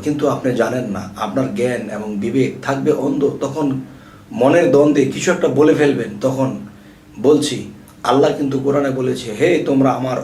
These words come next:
অলিদের সাথে, সাথে কখনো বে-, বেয়াদবি করো না। আমি আমার অলির বেয়াদবি আমি সইতে পারি না।"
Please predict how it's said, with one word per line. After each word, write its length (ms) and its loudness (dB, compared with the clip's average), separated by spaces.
অলিদের 440 6
সাথে, 380 -2
সাথে 340 -6
কখনো 320 0
বে-, 340 -2
বেয়াদবি 420 4
করো 240 0
না। 80 -10
আমি 300 4
আমার 280 4
অলির 360 6
বেয়াদবি 540 0
আমি 420 -2
সইতে 380 2
পারি 240 -2
না।" 80 -8